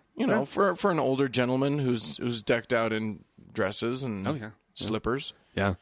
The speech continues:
Speaker 2: But yeah, the, uh, the, all the jewelry and the cape, or I'm sorry, the fur-lined capes.
Speaker 1: Yeah.
Speaker 2: The Prada shoes, the red Prada shoes,
Speaker 1: Yeah,
Speaker 2: right?
Speaker 1: yeah, yeah.
Speaker 2: Yeah, he, he eschews all of it.
Speaker 1: Yeah.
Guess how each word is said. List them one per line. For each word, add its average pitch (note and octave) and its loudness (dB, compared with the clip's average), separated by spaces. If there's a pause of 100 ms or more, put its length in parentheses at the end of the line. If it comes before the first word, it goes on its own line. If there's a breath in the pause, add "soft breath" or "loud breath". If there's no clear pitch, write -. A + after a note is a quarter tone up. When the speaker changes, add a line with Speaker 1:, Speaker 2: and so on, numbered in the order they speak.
(440 loud breath)
Speaker 2:
But A#2 2
yeah, A#2 2
the, G2+ 0
uh, F#2+ 2
the, F#2 -8
all G#2 -2
the A2 -2
jewelry G#2 0
and F#2+ -6
the F#2 -10 (220)
cape, A2 -2 (220)
or G#2+ 0
I'm G2 -2
sorry, F#2+ -2
the F#2+ -4
fur-lined G#2+ 0
capes. - -4 (160)
Speaker 1:
Yeah. G#2 0
Speaker 2:
The G2+ -2
Prada G#2 0
shoes, G2 -4
the G2+ -6
red G2 -6
Prada F#2+ -6
shoes, F#2 -6
Speaker 1:
Yeah, G#2 0
Speaker 2:
right? A#2 0
Speaker 1:
yeah, C3 0
yeah. B2 0
Speaker 2:
Yeah, A#2+ 0
he, D#3 -2
he C3+ -2
eschews D3 -2 (140)
all F2+ -2
of D2 -10
it. - -10
Speaker 1:
Yeah. C#2 -6